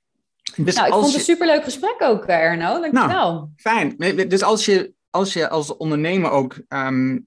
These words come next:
Speaker 1: ja, iets wilt leren over, eh, eh, hoe je de dingen meer gedaan krijgt, hè, dat je, hoe je begint en hoe je dingen verder brengt en afrondt en hoe je dat in, ja, in de blokken tijd maakt in je eigen dag, in je werkweken, ehm,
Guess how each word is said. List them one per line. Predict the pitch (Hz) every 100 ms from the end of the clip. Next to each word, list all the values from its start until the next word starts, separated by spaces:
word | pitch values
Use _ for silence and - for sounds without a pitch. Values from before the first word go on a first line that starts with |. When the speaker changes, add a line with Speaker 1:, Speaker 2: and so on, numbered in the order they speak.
| _
Speaker 1:
ja, | 147 -
iets | -
wilt | 165 151
leren | 165 170 147
over, | 143 135 135 127 123 123
eh, | - 131 - 123
eh, | - 135
hoe | 143
je | 127
de | 123 117
dingen | 139 131 117 -
meer | 120 - 139 131
gedaan | 120 107 139 165
krijgt, | 143 117 113
hè, | -
dat | 131 135
je, | 135
hoe | 139 135
je | 135
begint | 120 117 - 147 135
en | 120
hoe | 123 135
je | 120
dingen | 135 131 127 123 - - _
verder | - 160 156 151
brengt | 135 131 127
en | 127
afrondt | 160 165 143 135 131
en | 120 131
hoe | 139
je |
dat | 127 127 - _
in, | - 180 147 - _ -
ja, | 131 -
in | - - _
de | - 147
blokken | - 131 170 180 -
tijd | 160 156 143
maakt | 151 139 131 - _ - - 113 _ -
in | 165
je | 151 -
eigen | 139 156 151 127 110
dag, | 156 156
in | 160 147
je | 131
werkweken, | 143 151 156 139 135 120 123 120 -
ehm, | 131 131 127 127 127